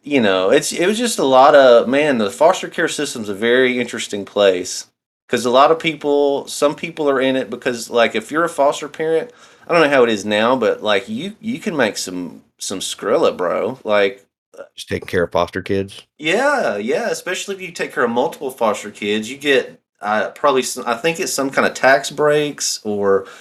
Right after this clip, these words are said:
Speaker 1: and I know they pay you, like, if you are, like,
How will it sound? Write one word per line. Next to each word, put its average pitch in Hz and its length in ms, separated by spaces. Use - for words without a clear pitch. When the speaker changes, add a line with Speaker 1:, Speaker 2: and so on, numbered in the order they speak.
Speaker 1:
and 113 100
I 127 80
know 156 180
they 135 140
pay 127 280
you, 107 300
like, 107 220
if 110 180
you 139 160
are, 127 120
like, 120 300